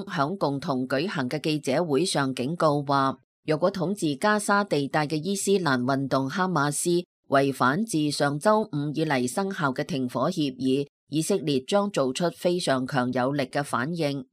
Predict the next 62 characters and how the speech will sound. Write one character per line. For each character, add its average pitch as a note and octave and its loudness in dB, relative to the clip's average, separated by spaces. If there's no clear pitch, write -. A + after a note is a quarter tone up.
布 E3+ 6
林 C3 2
肯 C#3 -2
話， C#3 2
我 D#3+ -2
完 C#3+ 0
全 C3+ -2
支 A3 -2
持 D#3 -4
以 C3+ 0
色 G#3 0
列 D3 -2
嘅 D3 -4
自 D3 -4
衛 C#3+ 0
權， C3 0
我 E3+ 2
哋 F3 0
就 D3 4
以 D3 0
色 A3 0
列 D#3+ -2
嘅 E3 -2
安 G#3 2
全 C3+ 0
需 G#3 0
求 C#3 0
進 D3+ -2
行 C3+ -4
咗 C#3 -4
詳 C3 -2
細 C#3 -2
討 C3 -6
論， C3 0
包 G3+ 2
括 F3 0
補 C#3 2
充 G#3 -2
鐵 D#3+ -4
穹 B2+ -2
系 B2+ 0
統。 C3 -4
我 E3+ 0
哋 E3+ -2
將 A3 0
繼 E3 0
續 C#3+ -2
加 G#3 0
強 C3+ 0
我 D3+ 0
哋 D3+ -2
長 C3 -2
期 C3 0
伙 C3 -2
伴 C#3 -2
關 F3 -2
係 D#3 -4
嘅 C3+ -2
所 C3 -2
有 D3 0
方 E3 0
面， C3+ -2